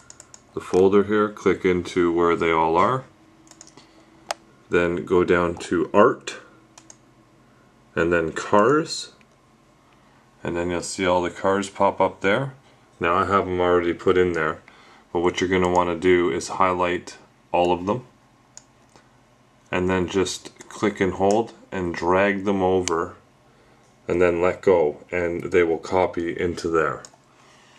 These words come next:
And then after that, you're going to want to look for a folder called Premium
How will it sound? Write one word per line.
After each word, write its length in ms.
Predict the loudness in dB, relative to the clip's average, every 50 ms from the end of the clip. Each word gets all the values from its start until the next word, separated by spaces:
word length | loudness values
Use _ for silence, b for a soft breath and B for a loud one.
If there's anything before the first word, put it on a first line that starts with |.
| B B B B B B -8
And 160 | -6 -4 0 2
then 320 | 2 2 2 0 -2 -4
after 420 | -2 0 0 0 -2 -4 -6 -2
that, 540 | 2 2 4 4 2 2 -2 -6 -10 -14 -20 -20 -20 -20 _ -20 _ _ _ _ _ b b b b b b b b b b b b -6
you're 100 | -4 -2
going 340 | 0 2 2 2 2 0
to 560 | -2 -2 0 2 2 4 4 2 2 0 -2 -4
want 400 | -4 0 2 2 2 2 -2 -6
to 240 | -6 -4 -2 -2 0
look 260 | 0 0 0 -2 -2
for 400 | -8 -6 0 4 4 6 4 4
a 180 | 2 -2 -4 -6
folder 680 | -4 0 2 4 4 4 4 4 2 2 2 0 -4 -10 _ _ _ _ _ _ -20 -20 -20 -20 _ _ _ _ _ _ _ _ _ _ _ _ -20 _ _
called 440 | 2 4 6 6 6 2 -2 -8 -10
Premium 720 | -8 -2 2 2 4 4 4 4 4 4 2 0 -2